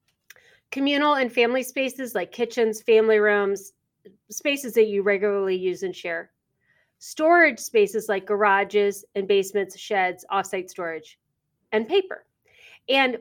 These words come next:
paper is its own category of organizing. And the reason why there is not a lot out there to help you get paper organized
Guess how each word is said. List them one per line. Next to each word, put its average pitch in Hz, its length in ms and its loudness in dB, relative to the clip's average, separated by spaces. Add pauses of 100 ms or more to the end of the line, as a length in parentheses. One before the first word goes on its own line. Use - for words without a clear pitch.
paper 359 360 0
is 415 140 2
its 370 200 -2
own 214 320 2
category 220 540 -2
of 185 100 -8
organizing. 214 640 -2
And 220 120 0
the 226 60 0
reason 320 320 -2
why 320 140 -2
there 233 160 -2
is 214 140 -4
not 214 320 -2
a - 40 -4
lot 220 280 0
out 202 200 -4
there 208 140 -4
to 190 80 -8
help 226 380 -6
you 214 100 -6
get 190 400 -4
paper 202 280 -2
organized 170 760 -4